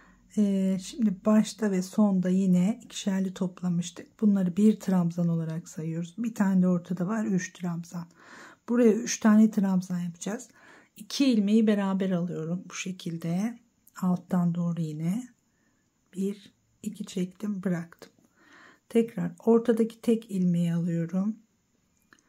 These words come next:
Bir, iki çektim, tığda bıraktım. Ve sondaki iki ilmeği alıyorum.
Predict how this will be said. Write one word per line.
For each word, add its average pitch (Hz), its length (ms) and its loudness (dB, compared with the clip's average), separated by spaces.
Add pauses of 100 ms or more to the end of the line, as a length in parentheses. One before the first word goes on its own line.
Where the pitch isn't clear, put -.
(1200)
Bir, 208 600 -4 (1400)
iki 196 360 -4 (420)
çektim, 208 520 -8
tığda 185 440 -2
bıraktım. 170 440 -12 (680)
Ve 233 100 4
sondaki 233 600 6
iki 214 260 0
ilmeği 170 360 0
alıyorum. 170 720 -2